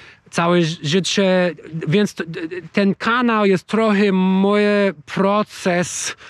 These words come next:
żeby rozumieć te rzeczy, które brakowałem, a, w moim życiu wcześniej. Więc i, i chciałem powtórzyć, że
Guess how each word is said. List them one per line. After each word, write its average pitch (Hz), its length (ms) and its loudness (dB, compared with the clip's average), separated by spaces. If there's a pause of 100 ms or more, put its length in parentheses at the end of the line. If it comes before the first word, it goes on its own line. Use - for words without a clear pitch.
(260)
żeby 160 380 2
rozumieć 175 1120 2 (120)
te 165 200 0
rzeczy, 170 420 -2
które 156 880 0
brakowałem, 156 1120 -2 (580)
a, 123 340 0
w 127 80 -4
moim 143 260 2
życiu 139 320 -2
wcześniej. 127 720 -2 (560)
Więc 160 340 0
i, 175 240 -6
i 160 180 -2
chciałem 226 560 0
powtórzyć, 214 960 -2
że 190 320 0